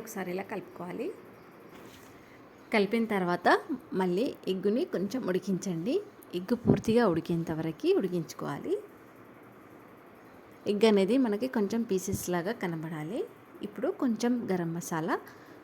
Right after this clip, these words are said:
అంటే ఒక సగం చెంచా వరకు వేసుకోండి గరం మసాలాని.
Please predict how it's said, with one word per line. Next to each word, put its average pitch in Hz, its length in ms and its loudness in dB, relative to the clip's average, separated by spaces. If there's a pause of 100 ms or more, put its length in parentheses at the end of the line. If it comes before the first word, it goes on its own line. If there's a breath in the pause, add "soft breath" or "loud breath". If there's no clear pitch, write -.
(160)
అంటే 185 160 -2 (180)
ఒక 254 160 -2
సగం 185 320 2
చెంచా 165 240 -4 (100)
వరకు 165 320 -4 (180)
వేసుకోండి 180 440 -2 (100)
గరం 175 240 -2
మసాలాని. 165 520 -2